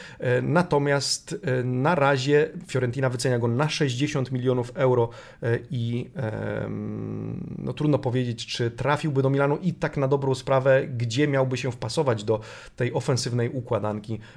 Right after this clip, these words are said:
e, Rossoneri. Więc na razie to taka wzmianka. E, mowa już co prawda o tym drugi dzień z rzędu, natomiast, e, czytając te artykuły, nie widzę, czy, e, nie czuję, żeby to była jakaś mega konkretna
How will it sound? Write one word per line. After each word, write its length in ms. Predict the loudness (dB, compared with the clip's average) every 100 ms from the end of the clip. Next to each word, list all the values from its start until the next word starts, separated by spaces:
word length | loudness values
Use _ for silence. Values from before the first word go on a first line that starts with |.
| -8
e, 140 | -6 -2
Rossoneri. 300 | 0 0 -2 -4 -4 -6 -14 -20 -20 -12 2
Więc 380 | 2 2 -2
na 180 | 4 8
razie 220 | 8 8
to 100 | 6
taka 220 | 2 2 2
wzmianka. 720 | 4 4 4 2 2 2 0 0 2 2
E, 40 | 4
mowa 300 | 8 8 6
już 120 | 4
co 100 | 2
prawda 220 | 4 4
o 60 | 4
tym 240 | 2 2
drugi 320 | 4 4 6
dzień 180 | 4 4
z 60 | 4
rzędu, 280 | 4 4
natomiast, 580 | 2 2 0 -2 -6 -2
e, 160 | 0 0
czytając 460 | -4 2 2 4
te 80 | 2
artykuły, 480 | 0 -2 -2 0 2
nie 360 | 2 2 2 0
widzę, 380 | -2 2 2
czy, 280 | 0 -2 -2 -4 -16 -6
e, 220 | 0 2 2
nie 200 | 2 0
czuję, 300 | 0 2 2
żeby 200 | 0 -2
to 100 | -2
była 180 | 0
jakaś 260 | 0 0 -4
mega 280 | -4 -4 -4
konkretna 540 | -6 -6 -8 -8 -10